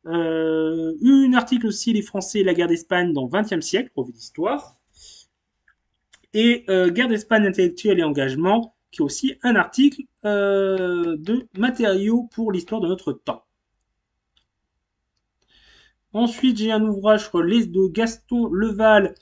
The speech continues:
euh, sur Espagne libertaire, libertaire trente-six trente-neuf, l'œuvre constructive de la révolution espagnole. Alors lui, c'est un auteur anarchiste qui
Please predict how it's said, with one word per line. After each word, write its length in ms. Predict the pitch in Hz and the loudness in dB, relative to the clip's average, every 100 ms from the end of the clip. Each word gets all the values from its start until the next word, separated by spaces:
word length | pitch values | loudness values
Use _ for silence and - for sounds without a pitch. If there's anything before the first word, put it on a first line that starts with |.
| _ _ _ - | _ _ _ -12
euh, 540 | 135 143 147 143 135 | -6 -4 -2 -2 -4
sur 460 | 131 - 208 190 - _ _ - | -8 -4 -2 -2 -4 _ _ -2
Espagne 360 | 226 226 233 | 0 2 2
libertaire, 480 | 214 202 196 220 196 170 _ _ | 2 2 0 0 -2 -4 _ _
libertaire 440 | 185 196 180 202 190 | -4 0 0 0 -2
trente-six 320 | 190 175 180 | -2 -6 -8
trente-neuf, 400 | - 180 185 165 - | -4 -2 -2 -4 -2
l'œuvre 420 | 143 196 214 185 | 0 2 0 -2
constructive 480 | 190 180 175 - 170 | -4 -4 -4 -4 -2
de 60 | |
la 80 | 143 | -2
révolution 360 | 139 139 139 151 | -2 -4 -6 -6
espagnole. 400 | 139 147 160 185 | -4 -2 -2 -2
Alors 180 | 123 147 | -4 -2
lui, 140 | 226 | -2
c'est 200 | 226 180 | -2 -2
un 60 | 165 | -4
auteur 280 | 160 170 | -2 -2
anarchiste 480 | 156 147 - - - | 0 -2 -4 -8 -8
qui 220 | 143 139 | -6 -6